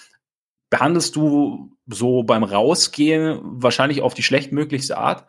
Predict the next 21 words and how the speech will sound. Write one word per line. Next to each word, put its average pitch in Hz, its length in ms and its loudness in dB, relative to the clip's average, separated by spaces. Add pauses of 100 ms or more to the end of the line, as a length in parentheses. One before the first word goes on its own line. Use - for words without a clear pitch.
(260)
Und 143 140 2
dann 269 140 2
kommt 214 240 0
dann, 113 180 0
kurz 220 200 0
darauf 156 280 2
kommt 135 220 0
dann, 123 480 -2 (220)
also 120 340 0
mal 117 120 2
abgesehen 110 280 0
davon, 117 200 4
dass 104 120 -4
Russell 104 220 2
Westbrook 104 280 0
auch 110 100 2
noch 117 120 2
gesagt 104 280 0
hat, 101 120 2
so, 104 180 -6
dass, - 360 -6